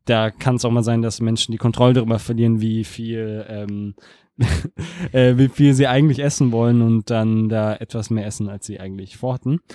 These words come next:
Ähm, dann ist es noch so, dass möglicherweise die Angst vor schweren Gewichten oder Wettkämpfen so ein bisschen gemindert wird und man dadurch auch besser einschlafen kann. Ähm, kurzer Background: Cannabis hat zwei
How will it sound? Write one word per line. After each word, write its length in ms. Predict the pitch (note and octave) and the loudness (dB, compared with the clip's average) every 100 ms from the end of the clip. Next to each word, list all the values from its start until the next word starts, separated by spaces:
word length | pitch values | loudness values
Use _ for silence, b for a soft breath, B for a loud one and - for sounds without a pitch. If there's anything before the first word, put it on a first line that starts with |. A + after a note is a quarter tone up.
| B B | B B
Ähm, 440 | C3 C3 C3+ C#3+ - | 4 6 6 4 0
dann 240 | - C#3 D3+ | 2 6 4
ist 100 | D3 | 4
es 120 | B2+ | 2
noch 120 | C3+ | 2
so, 240 | A2 C3 C3 | 4 2 4
dass 380 | A#2+ G#2+ - - _ | 2 0 -6 -10 _
möglicherweise 840 | - B2 B2+ C3 B2 A#2 A#2 A2 A#2+ | -2 0 0 0 0 2 2 2 -2
die 220 | G#2 A2+ | -4 -4
Angst 400 | A2 B2 B2 - | 0 2 2 -4
vor 680 | - A2+ A2 G#2+ G#2+ G#2+ A#2+ | -2 2 4 4 2 0 -4
schweren 440 | - A2+ C3 B2 | -6 0 2 2
Gewichten 460 | A2+ G#2 C3 - B2+ | 0 2 2 2 0
oder 220 | A2 G#2+ | 2 2
Wettkämpfen 480 | A2 - B2 A2+ A#2+ | 0 0 0 2 2
so 120 | A2 | 2
ein 60 | A2+ | 0
bisschen 280 | G#2+ A2+ | -2 -6
gemindert 420 | G#2+ A2 A2+ A2 G#2+ | -2 0 2 0 0
wird 360 | A2+ G#2 - | -2 -2 -8
und 280 | - G#2+ G#2 | -8 -6 -2
man 140 | G#2+ | -2
dadurch 320 | G#2+ G#2 G2+ - | -2 -4 -8 -12
auch 80 | - - B B B | -14 -18 B B B
besser 240 | - A2+ - | 0 0 -2
einschlafen 480 | G2 - A2+ - | -10 -10 -12 -12
kann. 280 | G2+ G2+ G2 B B B | -10 -10 -10 B B B
Ähm, 260 | C#3+ C#3+ C#3 | 2 2 4
kurzer 280 | G3 F#3 | 2 2
Background: 560 | D3+ D#3+ F3+ D#3+ - - - | 2 2 4 2 2 -6 -6
Cannabis 460 | C#3+ D3+ D3+ D3+ | 0 2 0 -2
hat 140 | C3 A2 _ | -4 -6 _
zwei 720 | - B2 B2+ C3+ C#3 C3+ | -6 2 4 6 6 4